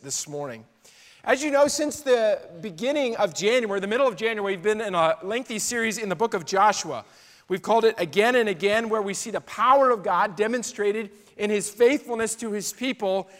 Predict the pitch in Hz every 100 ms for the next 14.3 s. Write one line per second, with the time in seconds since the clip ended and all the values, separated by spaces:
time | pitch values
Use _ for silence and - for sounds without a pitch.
0 | - - 156 196 220 233 226 - - -
1 | 180 165 226 214 190 175 185 202 185 180
2 | 170 175 185 170 - 185 175 156 - 175
3 | 170 127 98 _ _ _ _ - _ 208
4 | 262 254 247 277 311 - 269 247 185 208
5 | 240 - - _ _ 226 208 233 226 220
6 | - 151 151 220 247 254 233 220 - -
7 | 240 226 214 202 185 196 196 240 294 285
8 | - _ - 220 240 160 196 233 170 117
9 | 113 - _ 127 - 220 240 233 190 214
10 | 247 208 190 185 214 214 226 - 214 208
11 | 185 180 208 - 214 247 - 170 160 160
12 | - _ - 170 185 214 202 - 220 220
13 | 214 - 175 175 165 202 180 - 247 -
14 | - 139 160